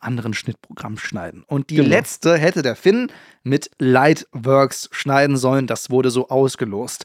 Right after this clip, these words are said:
Speaker 2: Genau, warum hätte, fragt ihr euch jetzt.
Speaker 1: Ja.
Speaker 2: Ähm, das liegt so ein bisschen daran, dass Lightworks,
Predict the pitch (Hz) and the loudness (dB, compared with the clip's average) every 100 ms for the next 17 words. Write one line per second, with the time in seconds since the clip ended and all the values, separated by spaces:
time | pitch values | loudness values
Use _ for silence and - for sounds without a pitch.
0 | - 147 156 131 143 180 180 123 165 - | -2 2 4 4 4 2 0 0 -2 0
1 | 113 110 123 117 - 113 110 101 170 175 | -4 -2 0 0 -2 -2 -2 0 2 6
2 | 175 147 127 123 123 123 123 - 170 - | 6 6 6 4 2 0 -2 -4 -8 -6
3 | 143 135 - 135 127 147 151 131 123 120 | -6 -6 -6 0 2 2 0 -4 -4 -2
4 | 131 135 135 135 | -2 0 -2 -2